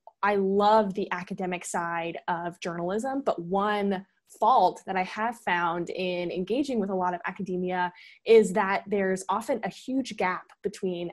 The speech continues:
academia and the practice of journalism. And I also wanted to see whether it would be possible to engage in academia in a way that could benefit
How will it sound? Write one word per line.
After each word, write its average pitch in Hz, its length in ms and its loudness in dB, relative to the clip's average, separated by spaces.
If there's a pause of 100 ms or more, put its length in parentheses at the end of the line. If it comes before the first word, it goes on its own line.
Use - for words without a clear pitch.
academia 226 720 -2
and 185 420 0
the 185 80 -12
practice - 520 -8
of 170 100 -8
journalism. 165 720 -8 (320)
And 202 320 4 (100)
I 208 220 2
also 196 340 0
wanted 180 260 -2
to 202 80 -4
see 175 360 -2
whether 175 280 -4
it 180 120 -4
would 185 100 -2
be 185 120 -6
possible 175 760 -2 (160)
to 180 180 -4
engage 208 380 -2
in 220 80 -2
academia 175 600 -4
in 185 60 -4
a 185 80 -2
way 190 240 0
that 190 160 -2
could 175 160 -12
benefit 175 560 -4